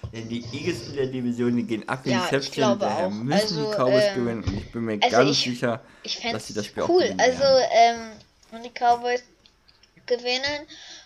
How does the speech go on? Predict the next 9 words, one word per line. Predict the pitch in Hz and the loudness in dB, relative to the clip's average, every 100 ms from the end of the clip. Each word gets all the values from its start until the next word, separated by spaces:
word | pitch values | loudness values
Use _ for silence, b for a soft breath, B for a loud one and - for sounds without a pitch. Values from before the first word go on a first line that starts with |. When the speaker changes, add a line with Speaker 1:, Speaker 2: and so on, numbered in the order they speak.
| B | B
Speaker 2:
und, | - 220 208 214 - | -6 -4 -6 -12 -8
ähm, | 202 202 202 202 196 190 185 165 - | -2 0 0 -2 -4 -10 -14 -16 -16
ja, | - - 156 - | -14 -8 -8 -6
ich | 214 - | -6 -2
glaube, | 240 220 220 190 185 - _ _ - | 2 2 2 -2 -6 -12 _ _ -4
das | 226 233 - - | -2 -2 -8 -14
gewinnen | 220 214 208 | -12 -10 -10
die | 214 | -12
Cowboys. | 214 196 190 180 - | -8 -8 -6 -10 -12